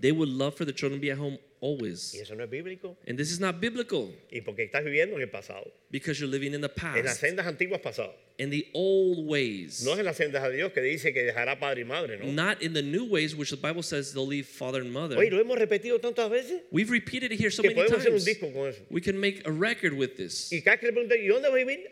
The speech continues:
Speaker 2: "Ah, con mi mamita, está muy viejita."
Speaker 1: You ask people, "Where are you gonna live?" And they'll say, "With my
Speaker 2: "¿Y
Speaker 1: mommy."
Speaker 2: tu esposo en qué trabaja?"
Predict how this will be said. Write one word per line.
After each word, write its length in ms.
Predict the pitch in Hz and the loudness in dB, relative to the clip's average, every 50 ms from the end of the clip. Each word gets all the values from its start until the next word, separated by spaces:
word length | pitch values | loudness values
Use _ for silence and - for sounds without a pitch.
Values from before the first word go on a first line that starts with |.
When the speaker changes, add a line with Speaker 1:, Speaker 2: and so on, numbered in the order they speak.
| - - | -4 -2
Speaker 2:
"Ah, 120 | 539 427 | -2 -2
con 100 | - 311 | 0 2
mi 80 | 226 214 | 2 2
mamita, 360 | 202 185 180 202 202 - 170 | 2 2 0 0 2 0 0
está 100 | 156 175 | 0 0
muy 100 | 202 226 | -2 0
viejita." 400 | 226 214 202 185 208 180 - 147 | 4 4 2 2 2 -4 -2 0
Speaker 1:
You 140 | 160 196 240 | 2 4 4
ask 260 | 277 294 - - - | 4 4 4 4 4
people, 280 | 262 247 - 220 190 160 | 4 2 4 2 2 4
"Where 160 | 165 196 226 | 4 4 4
are 60 | 240 247 | 4 0
you 100 | 240 226 | 0 0
gonna 180 | 254 254 262 | 0 0 2
live?" 440 | 254 262 311 349 349 311 226 175 165 - | 2 2 2 2 4 2 2 0 -2 -4
And 140 | 151 160 160 | -4 0 0
they'll 140 | 180 190 | 0 0
say, 320 | 185 - - 208 202 190 185 | 0 0 0 2 4 4 4
"With 240 | 170 - 123 151 - | 2 0 -4 -6 -6
my 100 | - 107 | -4 -6
Speaker 2:
"¿Y 40 | 107 | -4
Speaker 1:
mommy." 260 | - - 226 - - | -4 -4 -4 -2 6
Speaker 2:
tu 60 | 240 - | 6 6
esposo 280 | 214 208 226 247 220 240 | 6 8 6 6 6 6
en 80 | 214 | 8
qué 100 | 233 240 | 8 6
trabaja?" 380 | - 226 220 247 269 285 370 | 6 6 4 4 4 2 -2